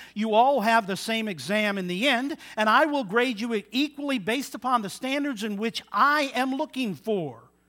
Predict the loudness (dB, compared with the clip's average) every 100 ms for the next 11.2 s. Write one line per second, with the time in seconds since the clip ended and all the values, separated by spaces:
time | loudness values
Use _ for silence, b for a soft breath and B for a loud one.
0 | b b -8 -8 _ _ _ -18 -4 -4
1 | -2 -6 -6 -4 -4 -4 -4 -2 -2 -4
2 | -4 -2 -2 -4 -10 -14 -18 _ _ _
3 | _ _ _ _ _ -12 -8 -8 -8 -8
4 | -8 -12 -16 -18 -18 _ _ _ _ _
5 | b b b b b b 0 2 0 0
6 | -2 0 2 2 4 0 -2 -2 -4 -2
7 | 0 2 2 2 0 -2 -6 -8 -10 B
8 | B 0 2 -2 6 8 8 6 4 4
9 | 0 -4 -2 2 2 2 -4 -8 -10 _
10 | b -4 -2 -2 -2 0 2 2 4 4
11 | 4 0